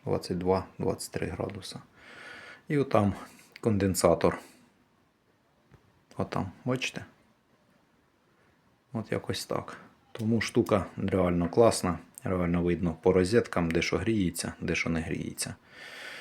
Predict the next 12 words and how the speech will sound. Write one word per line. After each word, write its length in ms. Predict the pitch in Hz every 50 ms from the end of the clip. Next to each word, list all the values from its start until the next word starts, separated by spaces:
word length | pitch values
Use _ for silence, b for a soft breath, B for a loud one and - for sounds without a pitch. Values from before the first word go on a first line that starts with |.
| B B B B B 175
Ну 160 | 143 123 113
і 120 | 104 95
ось, 300 | 90 87 87 - - - B B B B B B B B B B 120
бачите, 400 | 107 101 90 - - - - - - _ _ _ _ _ B B B B B B B B - -
там 220 | - 101 90 87
труб 280 | - - 104 95 90 98
немає, 520 | 107 113 131 139 139 110 90 87 87 B B B B B B B B B B B _ _ b b b b b b b b b b _ _ _ -
але 280 | 117 95 90 90 87
там 320 | - - - - 87 80 78
труби 320 | - 95 87 78 85 82
є. 240 | 76 73 - - B B B B B B B B B B B _ _ _ _ _ _ _ _ _ _ _ _ _ _ _ _ _ _ _ _ _ _ _ _ _ _ _ _ _ _ _ _ -
Бачите, 440 | 104 90 85 - - - - -